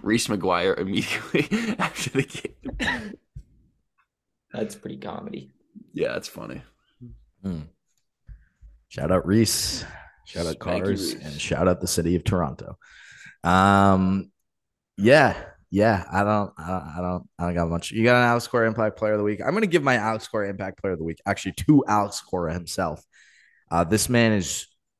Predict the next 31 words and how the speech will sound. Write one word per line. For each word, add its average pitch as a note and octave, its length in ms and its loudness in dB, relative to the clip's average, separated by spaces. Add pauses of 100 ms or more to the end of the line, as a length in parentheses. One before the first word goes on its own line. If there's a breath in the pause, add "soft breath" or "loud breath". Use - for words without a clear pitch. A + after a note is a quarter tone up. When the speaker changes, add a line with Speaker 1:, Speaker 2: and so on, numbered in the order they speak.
(360)
Speaker 3:
somehow A2 400 0
trying G2 240 -2
to F2 40 -8
keep - 220 -8
this - 180 -8
team F#2 200 -4
together. D#2+ 480 0 (500 soft breath)
Uh, D2+ 220 0
he, E2+ 160 -6
he's G#2+ 300 -4
through D3 320 8
his C3 120 8
darkest A#2 480 2
days. F#2 360 0 (360)
Charles C3+ 320 4
Barkley A2+ 480 2
is G2 140 -8
turning A#2 320 -8
the G#2+ 40 -10
season G2 360 -8
around, D2+ 480 -8
starting F#2+ 460 0
tonight. C#2+ 420 -6 (460)
Uh, C#2+ 440 -2 (120)
Alex B2+ 300 2
Cora, G2+ 420 2 (520)
love F#2 180 2
you. F2+ 280 -2 (360)
I'm F2+ 140 -4
giving F2 240 -2
it, E2 180 -6